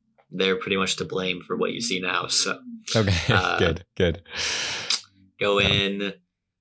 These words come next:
Speaker 1: talking to the lady. She also has a very hard time finding me in the list of names. I don't really
Speaker 2: Brutal.
Speaker 1: know what's going on, but maybe they
Speaker 2: Brutal.
Speaker 1: need to go back to elementary school.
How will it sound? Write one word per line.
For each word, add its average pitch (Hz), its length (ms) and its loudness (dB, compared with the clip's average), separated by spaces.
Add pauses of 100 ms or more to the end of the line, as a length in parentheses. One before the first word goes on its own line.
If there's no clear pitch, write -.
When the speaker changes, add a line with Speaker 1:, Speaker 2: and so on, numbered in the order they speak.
(240)
Speaker 1:
talking 95 340 0
to 98 100 -4
the 95 80 2
lady. 90 600 2
She 117 260 2
also 104 340 2
has 101 140 2
a 95 60 0
very 101 260 4
hard 98 260 0
time 98 320 -4
finding 95 400 0
me 95 400 -6
in 95 80 -6
the 95 80 -2
list 98 240 0
of 92 80 -4
names. 104 380 -2
I 98 100 0
don't 98 160 0
really 98 200 2
Speaker 2:
Brutal. 90 160 2
Speaker 1:
know 95 100 2
what's 95 280 2
going 90 220 0
on, 90 300 -2
but - 140 -6
maybe 92 180 0
they 87 60 -2 (100)
Speaker 2:
Brutal. 95 100 2
Speaker 1:
need 92 80 0
to - 60 -10
go 92 140 -2
back 92 200 0
to 98 60 -2
elementary 92 380 -6
school. 92 420 -4